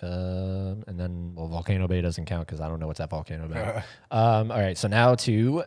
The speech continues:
Speaker 1: Disney. Uh, we'll go to my favorite, Hollywood Studios. Would you rather take out the Rock and Roller Coaster or, trying to think.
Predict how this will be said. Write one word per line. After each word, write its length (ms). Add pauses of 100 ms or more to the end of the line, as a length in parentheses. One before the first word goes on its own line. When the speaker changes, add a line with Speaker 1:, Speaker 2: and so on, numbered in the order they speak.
(120)
Speaker 1:
Disney. 560
Uh, 400
we'll 240
go 220
to 420
my 160
favorite, 340
Hollywood 420
Studios. 880
Would 140
you 80
rather 320 (160)
take 300
out 880 (600)
the 100
Rock 240
and 120
Roller 220
Coaster 760
or, 1000 (2250)
trying 160
to 60
think. 320